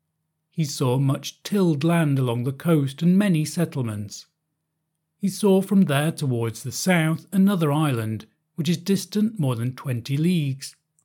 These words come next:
and he might well say five hundred, since this is the mainland which,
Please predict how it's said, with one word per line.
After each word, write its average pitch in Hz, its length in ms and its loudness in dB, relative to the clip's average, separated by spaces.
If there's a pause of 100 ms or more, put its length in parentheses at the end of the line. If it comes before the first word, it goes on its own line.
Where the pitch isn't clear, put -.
(320)
and 135 160 0
he 117 80 0
might 113 320 -2
well 127 260 0
say 117 280 -2
five 147 440 0
hundred, 127 540 2 (160)
since 139 280 -2
this 180 400 0
is 143 100 -4
the 131 120 -4
mainland 123 540 0
which, 147 460 0